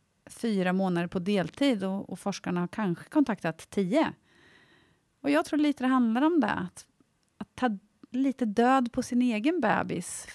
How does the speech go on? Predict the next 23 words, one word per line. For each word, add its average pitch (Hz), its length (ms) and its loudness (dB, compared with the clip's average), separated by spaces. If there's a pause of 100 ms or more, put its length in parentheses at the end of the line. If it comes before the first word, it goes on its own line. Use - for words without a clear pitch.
(120)
Vilket, 240 580 -6
för - 120 -4
man 240 180 2
kastar 247 280 -2
sig 233 120 -4
faktiskt 233 200 -4
ut 294 260 0
till 294 100 0
något 190 140 0
som 196 80 -4
kan 190 120 -6
vara 190 60 -6
ganska 196 220 -4
otäckt. - 640 -2 (420)
Jag 285 140 4
har 302 80 6
forskat - 440 -2
på 247 100 0
något 226 280 0
i 226 60 -2
massor 220 380 -2
med 190 140 0
år. 185 240 2